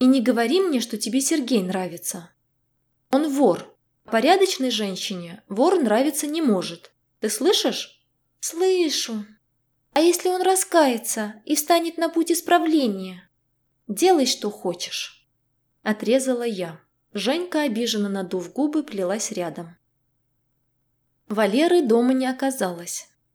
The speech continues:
Лаврушин-старший, выйдя к нам, сообщил, что сын уехал в город за соседкой. Я хотела с утра сходить на кладбище, а потом вернуться в деревню. Пока мы разговаривали с Лаврушиным,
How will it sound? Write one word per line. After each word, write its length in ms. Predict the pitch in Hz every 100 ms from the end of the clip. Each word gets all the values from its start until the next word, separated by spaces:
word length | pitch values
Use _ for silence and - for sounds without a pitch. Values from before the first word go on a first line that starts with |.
| _
Лаврушин-старший, 960 | 208 226 254 254 240 - 285 339 - 233
выйдя 360 | 202 226 202 208
к 80 | 220
нам, 200 | 277 349
сообщил, 640 | - 285 - - 175 165 _ _ _
что 180 | - 214
сын 320 | 226 349 370
уехал 440 | 226 214 262 302 277
в 60 |
город 320 | 208 214 190 190
за 100 | 208
соседкой. 720 | 254 247 - 180 - 175 170 _ _ _ 302
Я 80 |
хотела 420 | 294 254 254 269 254
с 100 | 233
утра 220 | 233 262
сходить 380 | - 226 240 247
на 140 | 247
кладбище, 680 | 220 190 160 160 - 180 - -
а 80 |
потом 320 | 208 190 262 302
вернуться 480 | 208 185 240 -
в 60 | 226
деревню. 520 | 226 180 165 165 165 _ _ _ _ _ _ _ _ _ _ _ _ _ _ _ -
Пока 240 | 226 302
мы 160 | 311 277
разговаривали 720 | 226 247 233 240 226 214 208
с 100 | 208
Лаврушиным, 800 | 220 214 294 359 254 190 180